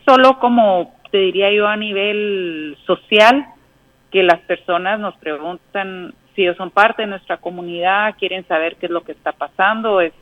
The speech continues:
eh, aquí la comunidad judía siempre ha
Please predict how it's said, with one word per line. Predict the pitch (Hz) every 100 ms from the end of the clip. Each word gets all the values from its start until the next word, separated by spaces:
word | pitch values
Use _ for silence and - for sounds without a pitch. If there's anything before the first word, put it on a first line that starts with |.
| _ _ - -
eh, | 160 156 151
aquí | 147 - 190 196
la | 208
comunidad | 208 185 180 160 156 160 170
judía | 185 185 190 _ -
siempre | 196 190 - 202 208 _ _
ha | -